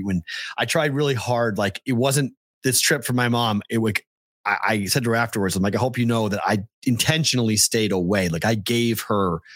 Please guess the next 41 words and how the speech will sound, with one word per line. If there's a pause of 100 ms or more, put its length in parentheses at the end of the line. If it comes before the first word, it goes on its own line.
(500)
she
came
here
to
see
my
daughter, (540)
and (400)
I'm
forty-six.
My
mom
and
I
are
gonna,
I
mean,
she's
sixty-six.
And
so
it's
sort
of
like,
you
know, (420)
I'll
always
have
my
mom,
or
she's
sixty-eight.
I'll
always
have
my
mom.